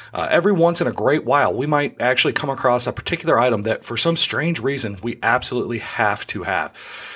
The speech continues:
This would prove to be an irreversible mistake for a woodworking shop owner when he purchased some random items from an estate sale.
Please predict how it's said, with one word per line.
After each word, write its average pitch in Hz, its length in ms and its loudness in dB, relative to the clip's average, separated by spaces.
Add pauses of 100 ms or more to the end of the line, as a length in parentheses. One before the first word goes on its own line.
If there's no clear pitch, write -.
(140)
This - 180 2
would 220 120 -2
prove 156 280 2
to 127 80 -2
be 104 120 0
an 101 160 -2
irreversible 143 680 2
mistake 101 460 -2
for - 380 0
a 120 60 4
woodworking 127 480 0
shop 127 320 2
owner 98 220 -4
when 107 160 -6
he 123 120 -8
purchased 160 440 0
some 110 160 -4
random 156 280 0
items 110 360 -2
from 110 180 -2
an 107 60 -4
estate 113 360 0
sale. - 300 -4